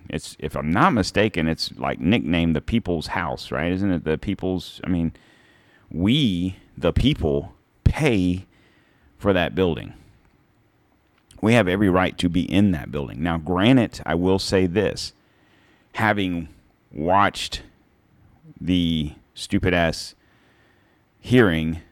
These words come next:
last night, I can see, I,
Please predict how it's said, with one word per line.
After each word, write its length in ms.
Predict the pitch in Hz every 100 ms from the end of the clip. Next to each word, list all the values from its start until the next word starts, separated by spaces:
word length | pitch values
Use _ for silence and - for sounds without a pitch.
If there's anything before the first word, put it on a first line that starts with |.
| _ -
last 320 | 85 80 -
night, 380 | 80 78 82 - - _ _ _ _ _ _ _ _ _ _ _ _ _ _ -
I 120 | 95
can 240 | 95 82
see, 680 | 78 - 110 117 107 98 82 -
I, 120 | -